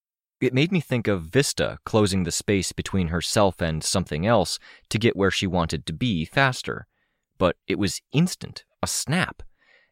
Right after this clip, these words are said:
and Cradle was perched on the side of his mech, crouching with no regard for gravity, one hand at a panel window. He didn't need a deep breath for the movements that followed. There was a tall toolbox resting against the wall,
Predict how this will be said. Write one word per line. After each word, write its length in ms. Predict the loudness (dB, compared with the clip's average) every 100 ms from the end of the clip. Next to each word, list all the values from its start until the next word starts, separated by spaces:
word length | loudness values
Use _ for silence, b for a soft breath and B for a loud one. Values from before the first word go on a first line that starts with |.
| -4
and 200 | -2 0
Cradle 360 | 2 4 2
was 200 | 0 -4 -8
perched 420 | -2 0 0 -4
on 80 | -4
the 60 | -2
side 260 | -2 -2
of 80 | -2
his 160 | -4 -2
mech, 380 | -4 -4 -12 _ _ -8
crouching 560 | 0 0 0 -6 -4
with 280 | -4 -6 -6
no 240 | 0 2 4
regard 540 | 2 2 2 2 0
for 140 | -4
gravity, 600 | -2 0 0 0 -6 -12 -18 _ _ -4
one 300 | 4 4 4
hand 460 | 4 4 2 0
at 100 | -2
a 60 | -2
panel 420 | -2 0 0 0
window. 500 | 0 0 -2 -8 -12 _ _ _ _ _ _ _ _ _ _ _ _ _
He 100 | 0
didn't 240 | 2 2 -2
need 280 | -2 -2
a 40 | -4
deep 320 | -4 -4 -4 -4
breath 400 | 0 0 -2 -14 -8
for 120 | -4
the 80 | 0
movements 480 | 0 -2 -6 -8
that 200 | -8 -6
followed. 480 | -2 0 -2 -8 -14 _ _ _ _ _ _ 2
There 140 | 4
was 120 | 4
a 60 | 0
tall 440 | -2 2 4 2
toolbox 680 | 2 2 4 4 0 -2 -4
resting 320 | -2 0 -2
against 320 | -2 -4 -4
the 80 | -4
wall, 480 | 0 2 2 -2 -10